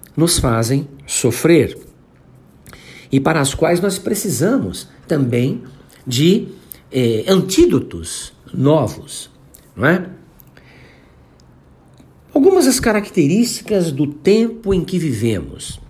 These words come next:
Vivemos uma sociedade do imediatismo.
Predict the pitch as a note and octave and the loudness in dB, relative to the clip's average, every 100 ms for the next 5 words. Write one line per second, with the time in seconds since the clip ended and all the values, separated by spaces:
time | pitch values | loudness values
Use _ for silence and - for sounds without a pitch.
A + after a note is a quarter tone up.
0 | - _ - _ _ - - - _ - | -20 _ -20 _ _ -20 -20 -20 _ -20
1 | - - - _ - - - C#3 G3+ G#3+ | -20 -20 -20 _ -20 -20 0 4 4 4
2 | G3 F3+ D#3 - C3 D3+ D3 D3 F3+ A#3 | 2 0 -2 -2 0 0 0 0 2 0
3 | G#3+ C4 A3+ G#3+ F#3 - F3+ A#2+ - E2 | 2 2 2 0 -2 -6 -4 -4 -8 -16